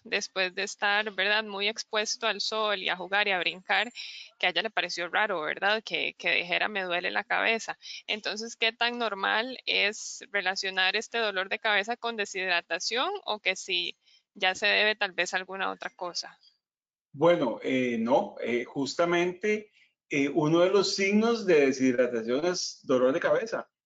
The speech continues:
Speaker 2: De hecho, cuando nosotros hablamos con un paciente, ¿cuáles son los desencadenantes? Por ejemplo, en los pacientes migrañosos que padecen de jaquecas, justamente la deshidratación es uno de ellos.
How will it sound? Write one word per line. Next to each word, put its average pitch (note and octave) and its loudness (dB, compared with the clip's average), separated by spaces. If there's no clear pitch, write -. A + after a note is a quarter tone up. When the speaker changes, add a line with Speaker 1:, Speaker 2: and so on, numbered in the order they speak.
Speaker 2:
De C#3 4
hecho, G3+ 4
cuando D3+ 2
nosotros C#3+ 2
hablamos G3+ 6
con C#3 -2
un C#3+ -2
paciente, F#3+ 2
¿cuáles F3 2
son G3 -2
los G#3+ -4
desencadenantes? E3 2
Por A#2+ -10
ejemplo, B2+ -4
en E3+ -4
los F3 -2
pacientes D3+ -6
migrañosos F#3+ 0
que - -20
padecen - -8
de F3+ 0
jaquecas, F3 0
justamente E3+ 0
la F3+ 4
deshidratación D#3 0
es D#3 -8
uno E3 -2
de D3+ 4
ellos. - -10